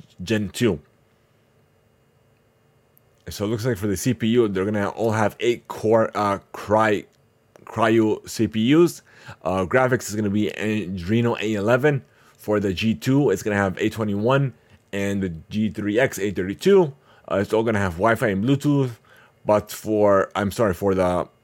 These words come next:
the basic, the Gen, the G one, it's gonna have Wi-Fi five and Bluetooth five point oh.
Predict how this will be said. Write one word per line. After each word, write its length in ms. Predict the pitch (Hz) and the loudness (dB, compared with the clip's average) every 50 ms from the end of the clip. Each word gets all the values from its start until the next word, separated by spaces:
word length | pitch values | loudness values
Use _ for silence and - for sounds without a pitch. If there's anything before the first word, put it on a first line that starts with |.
| _ _ _ _ _ _ _ _ _ _ _ _ _ _ _ - - | _ _ _ _ _ _ _ _ _ _ _ _ _ _ _ -12 -6
the 80 | - 95 | -2 0
basic, 360 | 110 139 143 135 - 139 87 | 2 2 2 4 2 0 0
the 80 | 98 101 | 0 -4
Gen, 400 | 92 92 113 113 113 95 80 80 | 0 2 2 0 0 -2 -4 -2
the 140 | 95 95 | -2 -2
G 220 | 92 85 - 110 117 | -2 0 2 2 2
one, 340 | 113 120 127 139 139 135 120 | 4 4 4 4 4 2 0
it's 100 | 95 - | -4 -4
gonna 120 | 104 98 | -2 0
have 180 | 104 104 98 85 | 0 0 0 2
Wi-Fi 300 | 98 110 104 - 104 95 | 0 0 0 0 -2 -2
five 240 | - - 117 110 | 0 0 0 2
and 120 | 101 92 92 | 2 0 -2
Bluetooth 220 | 101 95 - 104 95 | -2 -6 -6 -8 -6
five 220 | - 104 98 - | -4 -4 -4 -2
point 180 | - 101 73 104 | -2 -4 0 2
oh. 240 | 143 180 180 139 | 2 2 2 0